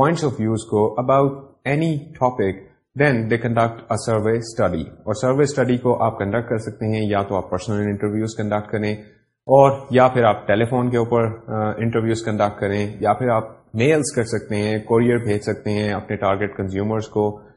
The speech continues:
یا ٹارگٹ رسپونڈنٹس کو جو اس ریسرچ اسٹڈی میں پارٹیسپیٹ کر رہے ہیں، یا پھر آپ آن لائن سرویز کنڈکٹ کر سکتے ہیں۔ لیکن جب بھی سرویز کنڈکٹ کیے جاتے ہیں، اس بات کا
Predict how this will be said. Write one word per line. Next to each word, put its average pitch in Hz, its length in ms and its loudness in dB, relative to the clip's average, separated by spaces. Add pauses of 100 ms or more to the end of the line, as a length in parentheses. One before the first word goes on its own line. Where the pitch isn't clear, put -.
(180)
یا 139 100 2
ٹارگٹ 113 440 2
رسپونڈنٹس 113 580 -2
کو 107 260 0
جو 110 160 -2
اس 107 140 -6
ریسرچ 101 280 -2
اسٹڈی 101 360 -2
میں 104 120 -2
پارٹیسپیٹ 117 640 -2
کر 110 100 0
رہے 101 240 -2
ہیں، 101 200 -2 (300)
یا 123 140 4
پھر 123 320 2
آپ 104 320 -4
آن 139 260 2
لائن 104 200 0
سرویز 104 540 -4
کنڈکٹ 98 420 -2
کر 101 80 -2
سکتے 87 440 -6
ہیں۔ - 100 -10 (360)
لیکن 139 240 2
جب 143 200 4
بھی 127 220 2 (120)
سرویز 117 300 0
کنڈکٹ 104 340 -2
کیے 110 160 0
جاتے 104 340 0
ہیں، 95 180 -2
اس - 240 -8
بات 110 260 0
کا 110 200 0